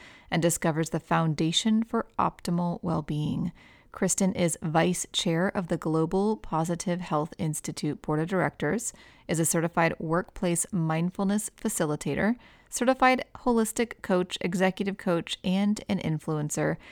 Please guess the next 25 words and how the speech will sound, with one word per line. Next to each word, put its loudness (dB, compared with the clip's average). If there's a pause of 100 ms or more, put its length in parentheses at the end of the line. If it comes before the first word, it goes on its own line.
(160)
inspiring 2
thousands 2
to -4
connect -2
with -6
their 0
purpose, -4 (140)
ultimate 2
joy, 0 (100)
and 0 (100)
love. -4 (440)
A 2
sought-after 4
speaker, 0
Kristen -2
will 0
be -2
speaking -2
at -4
the -4
next -4 (100)
TEDx -4
West 0
Shore 0
Conference -4